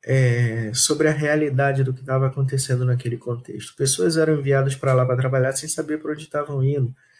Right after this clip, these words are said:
As pessoas da cidade de Pripyat, que é a cidade mais próxima do, mais próxima do reator, elas foram evacuadas sem saber que nunca mais voltariam. As pessoas saíram com a roupa do corpo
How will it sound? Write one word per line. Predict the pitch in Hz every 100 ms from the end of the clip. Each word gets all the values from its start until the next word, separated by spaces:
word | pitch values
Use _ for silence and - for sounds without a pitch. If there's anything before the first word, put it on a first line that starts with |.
| - - _
As | 123 127
pessoas | 131 175 185
da | 180
cidade | - 131 135 127
de | 120
Pripyat, | 135 127 120 123 147 151 -
que |
é | 127
a |
cidade | 123 127 127
mais | 123 123
próxima | - 139 151 151 127 123
do, | 123 123 -
mais | 127 123
próxima | - 143 143 143
do | 131
reator, | 123 123 - 170 180 - _ _ _ _ _
elas | 165 170 165
foram | - 175
evacuadas | 170 147 156 151 147 165 175
sem | -
saber | - 185 180
que | 185
nunca | 185 185
mais | 175 170
voltariam. | 170 165 160 147 151 143 123
As | 127
pessoas | - 127 - -
saíram | 147 143 160
com | 165
a | 160
roupa | 160 160
do | 160
corpo | 156 156 165 - -